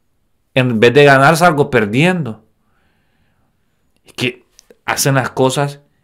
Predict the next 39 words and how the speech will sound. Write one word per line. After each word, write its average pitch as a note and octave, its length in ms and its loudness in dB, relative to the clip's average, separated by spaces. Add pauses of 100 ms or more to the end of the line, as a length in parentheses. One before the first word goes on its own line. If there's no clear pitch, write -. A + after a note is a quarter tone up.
y G#2+ 120 -14
no, G2 160 -10
y B2+ 100 -6
las F#2 160 -6
hacen A#2+ 300 -8
a G2 100 -8
medias. A2+ 600 -6
No F#2 100 -12
se A2+ 140 -4
ponen A#2+ 300 2
a A2 120 2
pensar G#2 360 -2
en A2+ 80 -2
los G#2+ 80 -4
diferentes F#2 680 -6
escenarios. G2+ 500 -2 (440)
Era D3 320 4
lógico C#3+ 600 4
que A2 160 2
eso A#2 240 -2
podía G#2 440 -2
pasar. B2 420 0 (260)
Y B2 180 0
habiendo A#2 420 2
sabido C3+ 440 4
eso, C#3 320 0 (140)
no A2+ 240 -4
tomaron A#2+ 400 2
cartas A#2+ 380 2
en A#2 160 -4
el A2 120 0
asunto A2+ 440 -2
a G2 40 2
la F#2 120 2
hora G#2 240 4
de A2+ 100 2
promulgar G#2+ 600 2 (300)
esa A#2 320 0
ley. A#2 440 2